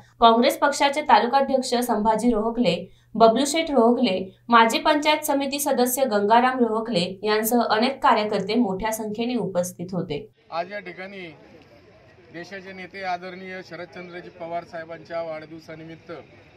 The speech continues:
Speaker 2: राष्ट्रवादी काँग्रेस महाराष्ट्र राज्य यांच्या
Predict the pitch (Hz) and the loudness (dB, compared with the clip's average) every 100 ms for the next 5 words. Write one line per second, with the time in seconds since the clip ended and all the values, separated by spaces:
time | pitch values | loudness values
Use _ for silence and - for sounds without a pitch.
0 | - - - - - - 156 170 - 180 | -20 -20 -20 -20 -20 -20 -14 -14 -14 -12
1 | 170 180 165 160 170 175 165 160 156 165 | -12 -12 -12 -12 -12 -16 -14 -12 -10 -10
2 | 180 175 165 160 170 170 160 180 170 165 | -12 -10 -10 -10 -14 -14 -14 -10 -8 -8
3 | 156 | -10